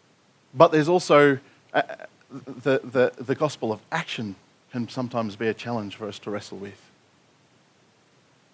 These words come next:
The sense of a gospel of deep significance can be a challenge. And a gospel of perseverance can also be a challenge for us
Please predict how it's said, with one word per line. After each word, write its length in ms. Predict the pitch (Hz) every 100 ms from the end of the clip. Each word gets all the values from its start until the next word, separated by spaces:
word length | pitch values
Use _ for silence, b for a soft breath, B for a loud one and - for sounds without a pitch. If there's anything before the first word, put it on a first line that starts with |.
| _ _ _ _ _ _ _ _ _ _ _ _
The 100 | 131
sense 300 | - 156 151
of 60 | 135
a 80 |
gospel 400 | 131 147 - 135
of 140 | 117 98
deep 240 | 143 143
significance 880 | - 107 131 - 135 107 87 - - - _ _ _ _ _ _ _ _ _
can 120 | - 110
be 120 | 110
a 60 |
challenge. 560 | 101 107 101 95 - - _ _ _ b b b b b b _
And 120 | 127
a 60 | 127
gospel 400 | 151 151 - 123
of 160 | 107 -
perseverance 960 | 135 131 113 117 131 117 95 - - - _ _
can 120 | 113
also 380 | 117 127 123 104
be 300 | 90 101 95 - _ _ _
a 80 | 113
challenge 480 | - 117 117 98 -
for 180 | 104
us 220 | 104 104